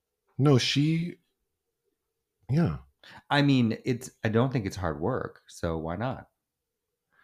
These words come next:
Speaker 1: Gosh. Wow.
Speaker 2: Uh, that's not shade. <laughs> I, I think I, it's pro-, it's, it's a good gig.
Speaker 1: It's a good gig. I don't think it's easy. Well, also
Speaker 2: Well, easy as in sh-, by now she's pretty got it down to a T, so.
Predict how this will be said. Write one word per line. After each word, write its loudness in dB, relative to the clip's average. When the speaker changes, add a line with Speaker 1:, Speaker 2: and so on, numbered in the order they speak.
Speaker 1:
Gosh. -2
Wow. 0
Speaker 2:
Uh, -2
that's -2
not -2
shade. -2
<laughs> -10
I, -6
I -6
think -6
I, -2
it's -6
pro-, -4
it's, -6
it's -4
a -4
good -2
gig. -6
Speaker 1:
It's 4
a 12
good 8
gig. 4
I 8
don't 6
think 2
it's -4
easy. -2
Well, 6
also 6
Speaker 2:
Well, 6
easy -2
as -6
in -6
sh-, -12
by 0
now 0
she's -8
pretty -8
got 0
it -8
down -4
to -6
a -4
T, -10
so. -10